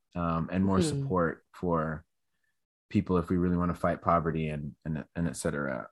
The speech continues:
Speaker 1: I, I read the book a long time ago, so I'm, I
Speaker 2: Okay.
Speaker 1: hope that I remem-, I'm remembering it correctly. But
Speaker 2: <laughs>
Speaker 1: as you can imagine, it's also a little problematic that she's, like, pretending to be an immigrant when she's not.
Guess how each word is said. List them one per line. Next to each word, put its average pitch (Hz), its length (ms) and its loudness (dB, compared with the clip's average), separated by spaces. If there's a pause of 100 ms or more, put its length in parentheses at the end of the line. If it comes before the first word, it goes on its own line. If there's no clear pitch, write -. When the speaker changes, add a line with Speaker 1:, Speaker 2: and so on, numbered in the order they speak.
Speaker 1:
I, 117 220 8
I 113 80 10
read 117 180 10
the 110 60 4
book 104 180 2
a 98 40 2
long 90 280 2
time 80 220 -6
ago, - 260 -12
so - 180 -12
I'm, 80 140 -6
I - 80 8
Speaker 2:
Okay. 165 100 6
Speaker 1:
hope 113 280 4
that 92 220 4 (100)
I 90 100 4
remem-, 87 420 2
I'm 90 120 2
remembering 87 400 2
it - 120 -4
correctly. 82 420 -4
But 80 240 -2
Speaker 2:
<laughs> 233 440 6
Speaker 1:
as 123 200 8
you 165 100 10
can 185 120 8
imagine, 120 400 10
it's 113 140 4
also 117 240 8
a - 40 8
little 107 140 8
problematic 95 680 4
that 87 120 0
she's, 90 240 -2
like, 85 180 0
pretending 87 420 0
to 87 100 -6
be 87 120 -2
an 85 120 2
immigrant 80 480 -4 (420)
when 82 140 -6
she's 76 200 -10
not. 73 300 -2